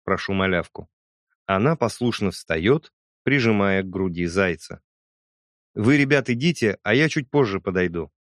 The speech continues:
Мне нужно с Машей пообщаться". Обращаюсь к одноклассникам.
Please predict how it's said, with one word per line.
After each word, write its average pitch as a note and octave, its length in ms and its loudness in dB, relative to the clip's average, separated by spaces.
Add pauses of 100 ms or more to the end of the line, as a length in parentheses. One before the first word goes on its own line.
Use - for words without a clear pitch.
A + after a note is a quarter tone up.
Мне B2+ 160 2
нужно C3+ 240 2
с B2+ 100 -8
Машей A2 280 -2
пообщаться". - 680 -6 (560)
Обращаюсь G#2+ 640 0
к - 80 -8
одноклассникам. G2 920 -4